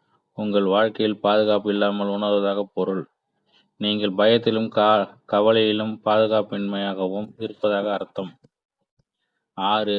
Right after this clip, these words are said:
நீங்கள் ஏதோ ஒரு இடத்தில் தொலைந்து போனது போல் கனவு கண்டால், அந்த இடத்தை விட்டு வெளியே வர முடியாதபடி கனவு இருந்தால், உங்கள் வாழ்க்கையில் தீர்க்க முடியாத கஷ்டம் இருப்பதாக பொருள். பணப்பிரச்சனை, கடன் பிரச்சனை, கடனை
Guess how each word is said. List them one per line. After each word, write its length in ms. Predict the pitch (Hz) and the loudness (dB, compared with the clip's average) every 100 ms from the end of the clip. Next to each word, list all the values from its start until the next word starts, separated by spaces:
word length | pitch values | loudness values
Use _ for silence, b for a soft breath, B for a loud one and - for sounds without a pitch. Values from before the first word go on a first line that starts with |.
| 92 | -4
நீங்கள் 420 | 101 107 107 107 | -6 -6 -2 0
ஏதோ 200 | 104 110 117 | 2 2 2
ஒரு 140 | 113 | 2
இடத்தில் 420 | 107 107 113 107 | 0 -2 -2 -2
தொலைந்து 360 | 110 107 110 107 | 0 0 -2 -8
போனது 360 | - 104 104 95 | -8 -6 -6 -8
போல் 280 | - 104 104 | -4 -4 -4
கனவு 340 | - 101 107 98 | -8 -8 -8 -8
கண்டால், 520 | 95 92 90 98 95 _ _ _ _ _ - | -10 -8 -6 -6 -8 _ _ _ _ _ -10
அந்த 200 | 104 101 | -6 -2
இடத்தை 380 | 101 113 113 117 | 0 0 2 0
விட்டு 280 | 110 104 110 107 | 0 -4 -2 0
வெளியே 340 | 104 110 110 | 0 2 4
வர 160 | 104 107 | 4 2
முடியாதபடி 680 | 104 104 101 98 95 95 104 | 0 -2 0 -2 -2 -4 -4
கனவு 380 | 104 101 104 101 | -4 -4 -4 -4
இருந்தால், 500 | 95 90 90 95 95 _ _ _ _ _ _ | -4 -6 -6 -6 -6 _ _ _ _ _ _
உங்கள் 340 | 110 107 104 | -6 -4 0
வாழ்க்கையில் 520 | 104 120 117 113 113 - | 0 0 -2 -2 -2 -2
தீர்க்க 300 | 117 117 117 | -2 -2 -4
முடியாத 320 | 110 107 107 | -2 0 0
கஷ்டம் 420 | 107 101 - 113 107 | 0 -4 -4 -6 -4
இருப்பதாக 640 | 107 107 104 101 101 107 | -4 -2 -2 -2 -2 -4
பொருள். 380 | - 98 98 90 - _ _ _ _ _ _ _ - | -4 -6 -6 -10 -18 _ _ _ _ _ _ _ -2
பணப்பிரச்சனை, 680 | 117 123 120 110 - 110 110 | 0 0 -2 -6 -4 -8 -8
கடன் 320 | - 107 113 | -2 -2 -2
பிரச்சனை, 520 | 110 110 104 - 104 107 | -4 -4 -4 -6 -8 -8
கடனை 420 | - 107 110 117 | -6 -4 -2 -2